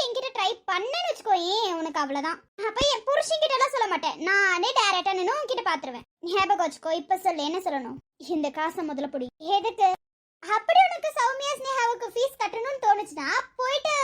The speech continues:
ரிசப்ஷன்ல நின்னு கட்டிக்கோ. இங்க வந்து என்கிட்ட கொடுக்காத. ஏன்னா, ஃபார்ம் ஃபில் அப் பண்றதெல்லாம் ரிசப்ஷன்ல இருப்பாங்க. அவங்க கிட்ட கொடுத்து நீ வேணா கட்டிக்கோ. இங்க நின்னுட்டு என்கிட்ட ஏன் காசு நீட்டிட்டு இருக்க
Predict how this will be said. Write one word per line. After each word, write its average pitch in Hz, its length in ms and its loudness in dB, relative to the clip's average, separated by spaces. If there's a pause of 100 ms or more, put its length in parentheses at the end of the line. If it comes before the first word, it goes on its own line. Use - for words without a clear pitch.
(400)
ரிசப்ஷன்ல 523 500 -4
நின்னு 403 220 -2
கட்டிக்கோ. 320 360 -4
இங்க 453 180 -2
வந்து 523 200 0
என்கிட்ட 415 280 -2
கொடுக்காத. 277 340 -4 (380)
ஏன்னா, 466 140 4 (100)
ஃபார்ம் 480 340 2
ஃபில் 480 180 2
அப் 466 100 -4
பண்றதெல்லாம் 359 480 0
ரிசப்ஷன்ல 381 540 -4
இருப்பாங்க. 285 300 -4 (180)
அவங்க 554 300 2
கிட்ட 554 200 -2
கொடுத்து 427 240 -2 (140)
நீ 453 140 -2
வேணா 381 200 0
கட்டிக்கோ. 285 320 -2 (280)
இங்க 554 240 0
நின்னுட்டு 571 240 -2 (120)
என்கிட்ட 571 300 0 (100)
ஏன் 523 160 -2
காசு 453 220 0
நீட்டிட்டு 427 300 -4
இருக்க 370 160 -2